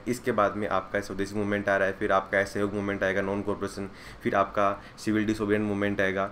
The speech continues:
इस तरह के जो movement की sequence है ना, इसमें आपको खुद को पता है कि धीरे-धीरे क्या है, मॉडिफिकेशन होता रहेगा। यानी कि पहले जितना, जि-, जितने लोगों का पार्टिसिपेशन आपके एटीन फिफ्टी सेवन के revolt में होगा, उससे ज़्यादा लोगों का पार्टिसिपेशन आपको कहाँ देखने को मिलेगा? Obviously, स्वदेशी मूवमेंट में मिलेगा।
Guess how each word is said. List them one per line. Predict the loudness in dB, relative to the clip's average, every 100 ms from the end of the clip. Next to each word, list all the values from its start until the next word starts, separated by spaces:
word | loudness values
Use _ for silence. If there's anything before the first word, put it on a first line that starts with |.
| -4 -6
इस | 2
तरह | 2
के | 2
जो | 0
movement | 2 2 2 0
की |
sequence | -2 0 2 2
है | 2
ना, | -2 -6 -16 -8 -6
इसमें | 2 4
आपको | 4 0
खुद | 0 2
को | 2
पता | 2
है | 0
कि | 0
धीरे-धीरे | 2 2 2
क्या | 2
है, | 2
मॉडिफिकेशन | 4 4 4 2 2
होता | 2 4
रहेगा। | 4 4 0 -4 -18 0
यानी | 2 4
कि | 2
पहले | 4 4 4
जितना, | 0 0 0
जि-, | 0 -2 -4 -6 -12 -8
जितने | -8 -2 0
लोगों | 0 2
का | 2
पार्टिसिपेशन | 4 2 0 -2 -2 0
आपके | 0 0 2
एटीन | 2 2 -2
फिफ्टी | -2 -2
सेवन | 0 0
के | 0
revolt | 2 0 0
में | -2
होगा, | 0 -2 -4 -18 -12 -10
उससे | -4 2
ज़्यादा | 4 4
लोगों | 2 0
का | 2
पार्टिसिपेशन | 2 2 -4 -2
आपको | -4 -2
कहाँ | 0 0
देखने | 2 0
को |
मिलेगा? | 0 0 -2 -4 -2
Obviously, | 0 0 -2 -4 -6 -10 -20 -8
स्वदेशी | -2 0 2
मूवमेंट | 2 2 2
में | 2
मिलेगा। | 0 0